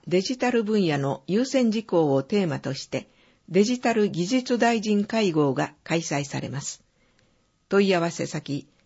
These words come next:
県庁イベント産業振興課。電話、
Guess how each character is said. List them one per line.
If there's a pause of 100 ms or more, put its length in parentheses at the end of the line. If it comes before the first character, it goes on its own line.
(120)
県
庁
イ
ベ
ン
ト
産
業
振
興
課。 (600)
電
話、